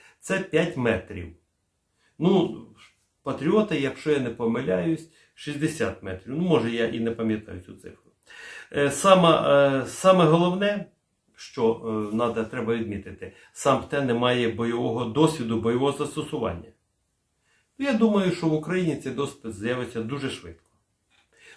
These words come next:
Ну і крім того, цей комплекс один. Це теж не тільки. А от Патріоту нам планують передати три батареї. Сполучені Штати батарею передали, вона вже воює.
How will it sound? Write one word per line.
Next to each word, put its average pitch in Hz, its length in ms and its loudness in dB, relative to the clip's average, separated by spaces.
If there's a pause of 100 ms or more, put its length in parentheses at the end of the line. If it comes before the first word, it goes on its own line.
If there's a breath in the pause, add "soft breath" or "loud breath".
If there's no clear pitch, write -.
Ну 262 120 2
і - 80 0
крім 202 240 2
того, 202 260 4
цей 170 200 -2
комплекс 170 520 0
один. 104 460 -2 (480)
Це - 120 -12
теж - 260 -14
не 87 80 -20
тільки. - 200 -20 (600 loud breath)
А 156 140 2
от 160 240 8
Патріоту 160 640 2
нам 208 220 4
планують 175 420 4
передати 165 440 2
три 175 180 -2
батареї. 98 640 -4
Сполучені 165 580 2
Штати 113 320 -4
батарею 127 560 -2
передали, 135 520 2
вона 139 260 4
вже 139 160 0
воює. 143 480 -2